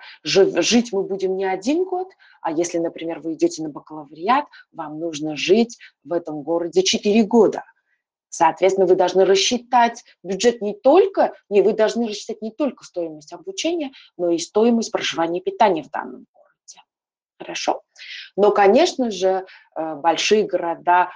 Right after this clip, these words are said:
канадские, они действительно крутые. Если взять, например, Ванкувер, э, о,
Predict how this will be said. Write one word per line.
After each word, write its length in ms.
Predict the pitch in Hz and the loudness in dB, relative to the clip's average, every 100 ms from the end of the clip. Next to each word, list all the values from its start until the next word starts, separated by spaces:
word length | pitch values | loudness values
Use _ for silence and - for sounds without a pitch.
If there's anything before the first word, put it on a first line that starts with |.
| _ | _
канадские, 720 | - 170 165 170 - - 165 165 | -8 -4 -2 -4 -8 -6 0 0
они 440 | 160 165 170 _ - | 0 -2 -6 _ -8
действительно 880 | 151 160 - 165 190 - 170 165 | -6 -6 -4 -4 -4 -6 -8 -8
крутые. 720 | 160 180 165 - 220 160 139 - - _ | -8 -10 -10 -4 -4 -2 -6 -12 -20 _
Если 260 | 165 165 156 | -10 -8 -10
взять, 440 | 151 175 165 160 _ - | -4 0 0 -4 _ -14
например, 480 | 160 151 160 170 | -12 -10 -8 -8
Ванкувер, 680 | 151 175 165 - 208 160 147 | -6 -8 -8 -8 -6 -4 -4
э, 40 | - - - - | -6 -16 -16 -6
о, 800 | 151 151 151 - 151 147 - | -2 0 -2 -4 -6 -6 -10